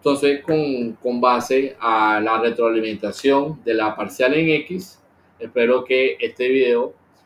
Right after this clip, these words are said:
lo, lo puedan comprender, lo puedan analizar, lo puedan visualizar y que esto sirva como un material complementario a lo que desarrollamos en el aula de clase,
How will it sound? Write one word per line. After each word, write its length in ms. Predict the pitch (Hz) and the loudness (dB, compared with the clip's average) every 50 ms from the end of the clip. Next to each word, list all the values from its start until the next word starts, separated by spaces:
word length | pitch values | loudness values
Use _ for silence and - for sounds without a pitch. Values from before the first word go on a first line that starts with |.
| _ _ _ 101 | _ _ _ -8
lo, 840 | 107 107 110 110 107 104 104 104 101 98 95 95 95 95 92 90 - - _ _ - | -4 -2 0 2 2 2 2 2 0 0 -4 -4 -6 -6 -8 -10 -12 -18 _ _ -8
lo 160 | 107 113 107 | -6 -6 -4
puedan 340 | - 113 117 117 123 120 - | -4 -4 -2 -2 -2 -6 -6
comprender, 760 | - 131 131 131 - 135 143 143 147 151 147 147 147 - - _ _ _ _ _ _ _ _ _ _ _ _ _ _ _ 113 | -6 -8 -8 -6 -4 -4 -2 2 4 4 4 4 2 0 -6 _ _ _ _ _ _ _ _ _ _ _ _ _ _ _ -4
lo 180 | 113 113 107 | -4 -4 -2
puedan 680 | - 117 113 117 120 120 123 123 120 113 107 95 92 - _ _ _ _ _ | -2 -2 0 0 0 0 -2 -4 -6 -8 -10 -14 -18 -20 _ _ _ _ _
analizar, 760 | 113 113 113 117 120 123 131 135 135 - 165 151 147 147 147 147 | -8 -6 -4 -2 -2 -2 -2 -2 -2 -2 0 0 2 2 2 2
lo 140 | 143 117 - | 2 0 0
puedan 200 | 123 120 120 120 | -2 -2 -2 -2
visualizar 680 | 123 131 131 - 147 143 143 151 - - 143 139 139 143 | -2 -4 -4 -2 -4 -4 -4 -4 -4 -4 -4 -2 -2 -4
y 80 | 147 | -6
que 420 | - - - 123 123 127 135 135 - _ _ _ _ _ _ | -8 -6 -6 -4 -2 -2 -4 -4 -8 _ _ _ _ _ _
esto 360 | - 120 117 117 113 - 135 | -2 0 0 0 0 -2 -6
sirva 380 | 131 - 135 127 131 131 135 - | -6 -6 -6 -2 0 0 -2 -2
como 200 | - 123 113 110 110 110 | -6 -10 -12 -12 -10 -8
un 80 | 117 | -2
material 520 | 127 143 139 139 - 139 135 131 127 131 - | 0 0 0 0 0 0 0 0 0 -2 -2
complementario 840 | 147 147 147 147 151 151 156 160 160 - 143 127 120 120 123 135 - _ _ _ _ _ _ - | -6 -4 -2 0 0 2 0 -2 -4 -4 -4 -4 -4 -4 -6 -8 -12 _ _ _ _ _ _ -10
a 160 | 117 117 117 120 | -6 -4 -2 0
lo 240 | 120 120 120 120 | 2 0 0 0
que 440 | - 127 123 123 123 127 127 117 - - | -2 -4 -4 -2 -2 -4 -4 -6 -6 -6
desarrollamos 1000 | 117 117 110 - 123 117 113 117 113 110 110 107 104 104 104 113 117 117 - - - | -6 -6 -6 -4 -4 -2 0 0 0 0 -2 -2 -4 -6 -8 -10 -12 -12 -14 -14 -10
en 160 | 117 120 117 | -6 -4 -4
el 160 | 113 110 104 | -2 -2 -2
aula 220 | 101 98 95 101 101 | -2 -4 -4 -4 -6
de 100 | 95 90 | -6 -8
clase, 320 | 87 85 85 - - _ | -10 -16 -18 -20 -20 _